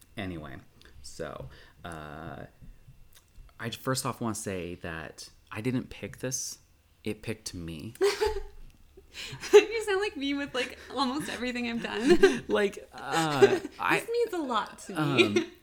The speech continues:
Speaker 1: Erin messaged me, and she's like, "I'm coming over at this time, and I've already got my notes and everything." I was like, "Oh, shoot! I thought we were going prep together." Uh, so I was
Speaker 2: I was
Speaker 1: like,
Speaker 2: running late.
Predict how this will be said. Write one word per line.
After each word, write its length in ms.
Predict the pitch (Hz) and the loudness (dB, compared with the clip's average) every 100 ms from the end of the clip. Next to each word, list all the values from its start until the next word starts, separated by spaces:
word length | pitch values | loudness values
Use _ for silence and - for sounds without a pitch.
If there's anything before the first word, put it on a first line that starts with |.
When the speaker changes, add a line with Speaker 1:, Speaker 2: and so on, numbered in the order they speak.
| - | -6
Speaker 1:
Erin 300 | 147 175 170 | -2 0 0
messaged 500 | 143 135 135 123 - | 0 -2 -2 -4 -4
me, 460 | 110 104 87 78 - - _ _ - | -4 -2 -4 -8 -12 -20 _ _ -10
and 520 | 104 110 113 107 110 | -6 -4 -4 -4 -4
she's 240 | 113 120 107 | -4 -4 -2
like, 260 | 104 107 | -2 -2
"I'm 120 | 113 | -4
coming 240 | 113 139 131 | -2 0 0
over 200 | 117 104 | 0 -2
at 120 | 92 | -2
this 220 | 160 151 | -4 -4
time, 420 | - 147 143 143 139 - - - - | -4 -4 -4 -4 -8 -12 -18 -12 -4
and 400 | 110 104 98 98 | -2 0 -2 -4
I've 140 | - 110 | -4 -2
already 240 | 123 135 120 | 0 2 2
got 160 | 117 | 0
my 120 | 107 | 0
notes 280 | 101 95 90 | -2 -4 -6
and 80 | 90 | -8
everything." 360 | 82 82 82 - | -8 -10 -12 -10
I 40 | |
was 120 | 92 92 | -8 -8
like, 120 | 92 185 | 0 4
"Oh, 320 | 202 98 78 | 6 4 0
shoot! 420 | - 165 98 - - | -4 -2 -2 -4 -6
I 160 | 92 | -6
thought 260 | 101 104 85 | -2 -2 0
we 100 | 104 | -2
were 120 | 98 | -2
going 240 | 95 98 | -2 -4
prep 300 | 90 104 - | -4 -6 -6
together." 440 | - 107 123 95 - - 233 - | -6 -2 -2 -2 -4 -6 -8 -4
Uh, 340 | 104 92 90 | -2 -2 -4
so 280 | 127 - 95 | -4 -2 -2
I 60 | 98 | -2
was 60 | 95 | -2
Speaker 2:
I 40 | |
was 80 | 90 | -2
Speaker 1:
like, 80 | 92 | -2
Speaker 2:
running 260 | - 95 - | -2 -4 -2
late. 280 | 156 196 | -2 -2